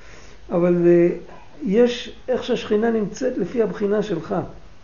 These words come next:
זה, תחשבו על זה, זה כמו שני אנשים יושבים באיזה חדר, חדר גדול, בית כנסת,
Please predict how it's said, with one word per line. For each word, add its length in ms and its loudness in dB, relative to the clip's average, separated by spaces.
זה, 340 -2
תחשבו 400 -2
על 140 2
זה, 220 -2
זה 160 -8
כמו 240 -2
שני 200 0
אנשים 360 0
יושבים 380 0
באיזה 220 -2
חדר, 420 2
חדר 280 6
גדול, 440 6
בית 120 -12
כנסת, 460 2